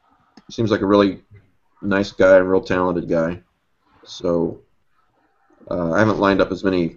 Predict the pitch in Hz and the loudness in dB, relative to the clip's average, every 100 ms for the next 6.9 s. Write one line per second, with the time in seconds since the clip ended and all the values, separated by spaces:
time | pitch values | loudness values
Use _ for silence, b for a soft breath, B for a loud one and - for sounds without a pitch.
0 | - 98 95 - 92 82 92 87 87 90 | -2 0 0 0 0 0 -2 -2 -2 -2
1 | 90 98 85 87 92 92 95 87 85 87 | -4 -6 -6 -2 0 2 0 2 0 0
2 | 87 87 87 - 98 92 - 87 85 85 | 2 2 2 0 -8 -8 -4 -2 0 -2
3 | 82 82 85 82 87 85 95 90 87 - | -2 -2 0 0 -4 -4 0 0 0 -4
4 | 87 85 85 80 82 123 117 92 80 76 | -2 0 -2 -6 -2 0 0 -2 -4 -6
5 | 87 - - - - 85 80 80 _ _ | -8 -10 -20 -20 -4 0 2 0 _ _
6 | _ _ _ _ - 90 95 85 | _ _ _ _ -12 -4 0 0